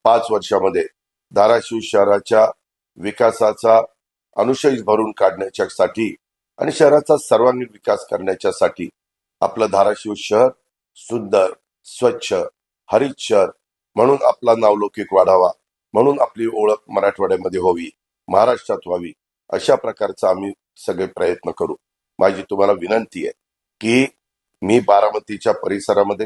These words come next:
तसा क-, प्रकारचा कायापालट करून दाखवलाय, मी पिंपरी चिंचवडच्या परिसरात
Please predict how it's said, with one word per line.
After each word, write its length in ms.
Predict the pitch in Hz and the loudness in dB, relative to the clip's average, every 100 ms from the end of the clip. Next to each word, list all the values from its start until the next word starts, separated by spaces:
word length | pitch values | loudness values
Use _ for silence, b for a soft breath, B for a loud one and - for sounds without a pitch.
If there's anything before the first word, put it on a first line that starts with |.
| - | -6
तसा 180 | 95 107 | -4 -4
क-, 200 | - - | -4 -6
प्रकारचा 420 | - 90 95 90 101 | -6 0 0 0 -2
कायापालट 600 | - 85 92 92 92 - | 0 0 0 -2 -4 -4
करून 220 | 82 85 | -8 -4
दाखवलाय, 480 | 82 76 - 78 67 - _ _ _ _ - | 0 0 0 -2 -4 -6 _ _ _ _ -8
मी 160 | 101 120 | 0 0
पिंपरी 400 | - 110 107 131 | 2 -2 0 0
चिंचवडच्या 540 | 101 117 113 117 - | 0 0 2 0 2
परिसरात 500 | - 104 107 113 110 | 0 -2 -2 0 0